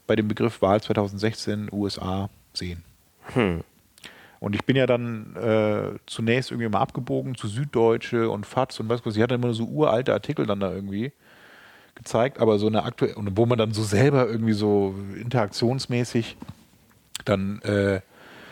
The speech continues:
Speaker 1: so eine, so eine, so eine U S A-Staaten-Landkarte ausführen konnte, wenn die so wählen würden und die so, wie sieht das dann aus? Aber eine, ein Live-Ergebnis war's quasi nicht. Und das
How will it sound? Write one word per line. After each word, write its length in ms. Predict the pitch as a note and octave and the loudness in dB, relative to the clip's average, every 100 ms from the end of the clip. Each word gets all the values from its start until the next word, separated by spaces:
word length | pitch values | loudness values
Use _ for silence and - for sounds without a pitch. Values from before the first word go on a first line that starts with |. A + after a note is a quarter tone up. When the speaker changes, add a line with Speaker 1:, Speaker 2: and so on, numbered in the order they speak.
| - - - | -20 -20 -18
Speaker 1:
so 100 | - A2 | -4 2
eine, 260 | G2+ G2+ | 2 2
so 80 | G2 | 0
eine, 280 | G2+ G2+ G#2 | 2 2 2
so 120 | G2+ | 0
eine 200 | G2+ G2+ | 0 0
U 120 | G#2+ | 0
S 100 | G#2+ | -2
A-Staaten-Landkarte 1500 | - G#2+ A#2 A#2 A2+ A2 G2 - A2 A#2 - A2+ A2+ B2 A2 | 4 4 6 4 0 -4 -8 -2 2 0 2 0 2 0 0
ausführen 320 | - A#2 - A2 | 2 0 0 -2
konnte, 260 | A#2 A2 | -2 0
wenn 140 | G#2 A#2 | 0 0
die 80 | A2 | 0
so 320 | A2 A#2+ A#2 | 2 0 4
wählen 280 | A2+ A#2 A2 | 4 4 2
würden 260 | A2+ A2+ | 2 2
und 180 | G#2+ G#2 | -4 -4
die 80 | G#2+ | -4
so, 260 | G#2+ A2+ A2+ | 0 0 0
wie 40 | |
sieht 120 | G#2+ | -2
das 100 | A2 | -2
dann 100 | G#2+ | -2
aus? 260 | F#2+ G2+ B2 | -2 0 0
Aber 140 | A2 | 2
eine, 240 | G#2 G#2 G2+ | 2 0 -2
ein 160 | G2+ | -2
Live-Ergebnis 1040 | G2+ F#2 G#2+ D#3+ - B2+ B2+ C3+ C3+ - G#2+ | -2 2 4 2 0 -2 -2 -2 -4 -2 2
war's 420 | G2 A2+ - - | 2 2 -8 -12
quasi 260 | - G2+ A#2 | -4 -4 -2
nicht. 260 | C#3 - | -6 -8
Und 160 | - A2 | -12 -12
das 400 | F#2+ - - - | -12 -12 -18 -20